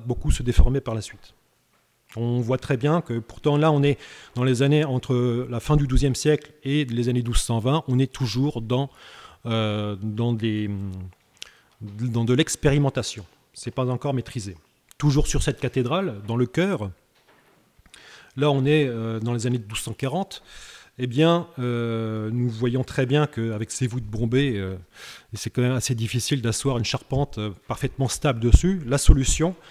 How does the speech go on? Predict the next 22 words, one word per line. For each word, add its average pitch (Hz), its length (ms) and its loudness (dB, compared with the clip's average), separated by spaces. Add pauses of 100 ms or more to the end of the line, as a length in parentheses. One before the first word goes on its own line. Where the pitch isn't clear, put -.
(160)
ça - 220 -2
va 143 80 4
être 151 80 -2
tout 165 80 -2
simplement 135 440 2
de 120 100 0
construire 151 680 2 (960)
au 156 100 2
droit 156 140 6
des 143 140 2
piles 180 380 -2 (1080)
des 139 100 2
gouttereaux, 151 480 6 (640)
euh, 113 240 -6
ouverts 147 260 2
de 131 80 2
grandes 131 240 2
arcatures 160 560 0 (800)
pour 160 160 4
porter 151 320 2
la 160 80 4
charpente - 540 -2